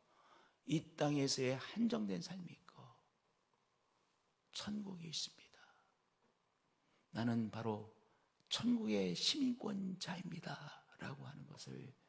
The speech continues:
그 중요한 믿음을 붙잡는 사람이 뭐예요? 성도입니다.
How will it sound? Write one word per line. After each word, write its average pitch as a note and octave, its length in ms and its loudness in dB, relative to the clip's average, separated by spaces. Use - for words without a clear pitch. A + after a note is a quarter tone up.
그 A3+ 420 4
중요한 - 640 0
믿음을 F2 440 -2
붙잡는 F#3 600 -4
사람이 G2+ 460 -12
뭐예요? G2 460 -10
성도입니다. F#3 1200 -10